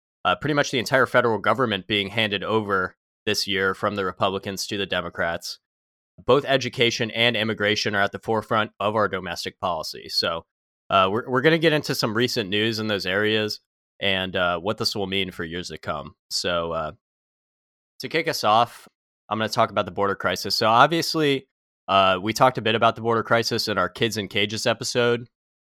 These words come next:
and about how it was hypocritical for the Biden administration to have all these overflowing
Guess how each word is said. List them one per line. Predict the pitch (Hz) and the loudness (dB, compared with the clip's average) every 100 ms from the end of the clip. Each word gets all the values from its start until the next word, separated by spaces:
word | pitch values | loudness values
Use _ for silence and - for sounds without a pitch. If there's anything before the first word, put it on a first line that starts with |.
| - | -12
and | 82 82 | -10 -10
about | 80 104 95 | -4 0 0
how | 104 101 | 2 2
it | 92 | 0
was | 92 90 - _ _ _ - | -4 -6 -10 _ _ _ -4
hypocritical | 170 - 170 - | -2 2 2 2
for | - 143 | 2 0
the | 104 | 2
Biden | 110 120 | 6 6
administration | 117 117 117 - 120 - 120 | 4 0 -2 0 0 0 -2
to | 101 110 | -2 -2
have | 95 107 | 2 0
all | 95 107 | 0 -2
these | 101 92 - | -2 -6 -8
overflowing | 107 104 - 110 107 101 101 95 | -6 -6 -4 -2 0 0 -2 -4